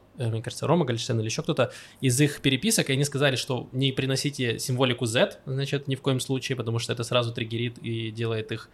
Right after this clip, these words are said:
э, говноедами, которыми не являются, ну, как бы ставит на них клеймо.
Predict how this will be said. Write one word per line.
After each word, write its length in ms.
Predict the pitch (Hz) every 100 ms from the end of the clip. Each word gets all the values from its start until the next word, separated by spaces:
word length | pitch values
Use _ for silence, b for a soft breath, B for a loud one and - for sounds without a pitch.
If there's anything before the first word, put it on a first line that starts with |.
| B B B -
э, 240 | 110 110
говноедами, 560 | 117 113 113 113 107 104
которыми 340 | 107 113 110
не 140 | 110
являются, 460 | 110 123 202 101 -
ну, 60 | 127
как 120 | 120
бы 120 | 110 104
ставит 220 | 123 120
на 60 |
них 120 | 117 113
клеймо. 380 | 123 113 110